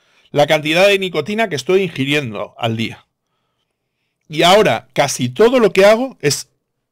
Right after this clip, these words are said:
sin nicotina, casi todo. ¿Vale? Entonces, yo ahora mismo estoy en, en el punto justo de casi dejar mi adicción a la, a la nicotina.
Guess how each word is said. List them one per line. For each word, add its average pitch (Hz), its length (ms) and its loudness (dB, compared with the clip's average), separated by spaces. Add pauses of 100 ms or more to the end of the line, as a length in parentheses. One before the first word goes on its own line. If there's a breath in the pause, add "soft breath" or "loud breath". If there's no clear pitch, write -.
(400)
sin 202 300 -4
nicotina, 123 500 -8
casi 127 260 -6
todo. 117 360 -4 (960)
¿Vale? 180 160 -2
Entonces, 135 400 -4
yo 135 200 4
ahora 180 200 4
mismo 190 200 0
estoy 226 400 0
en, 156 240 -2 (320)
en 143 160 0
el 131 160 2
punto 226 400 2
justo 247 600 -4 (180)
de 135 280 -6
casi 208 500 -2
dejar 170 380 2
mi 202 140 -4
adicción 160 400 -2
a 151 140 -4
la, 135 200 0
a 123 120 -6
la 127 100 -2
nicotina. 113 520 -12